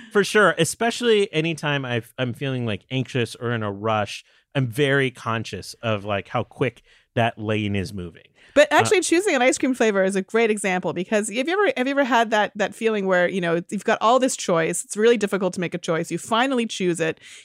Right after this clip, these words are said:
Speaker 2: you take a bite, and it's not quite as good as you think it should be. <laughs> And instead of, like, throwing it away and not using up those calories, you eat it anyway.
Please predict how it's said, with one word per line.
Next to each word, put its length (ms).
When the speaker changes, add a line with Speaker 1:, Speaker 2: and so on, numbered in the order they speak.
Speaker 2:
you 80
take 280
a 60
bite, 360
and 140
it's 180
not 460
quite 640
as 160
good 260
as 160
you 60
think 400
it 100
should 240
be. 320
<laughs> 280
And 140
instead 240
of, 140
like, 260
throwing 280
it 100
away 420
and 320
not 200
using 260
up 80
those 240
calories, 600
you 260
eat 180
it 80
anyway. 440